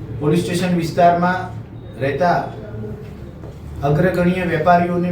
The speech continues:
પણ મળવામાં આવ્યું. વેપારીઓ શાંતિપૂર્વક પોતાના ધંધા રોજગાર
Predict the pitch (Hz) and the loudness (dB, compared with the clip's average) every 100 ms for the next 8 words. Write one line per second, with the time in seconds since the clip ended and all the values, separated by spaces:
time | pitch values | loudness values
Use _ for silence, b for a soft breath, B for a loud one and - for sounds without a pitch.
0 | 170 170 170 - - - 131 151 160 165 | -2 -2 -4 -6 -14 -8 -2 2 2 2
1 | 165 170 185 - - - - - - - | 0 0 -4 -6 -12 -12 -14 -16 -16 -16
2 | - - - - 131 143 175 175 180 185 | -16 -16 -14 -8 0 4 6 6 4 -2
3 | 180 - - - - - - - - 151 | -6 -8 -14 -16 -14 -14 -14 -16 -6 -4
4 | 160 190 185 180 190 190 - - - - | -2 -2 0 4 6 4 2 -12 -16 -18
5 | - 156 175 170 175 151 147 170 170 160 | -10 0 4 4 4 2 2 4 4 2
6 | 156 170 | 0 0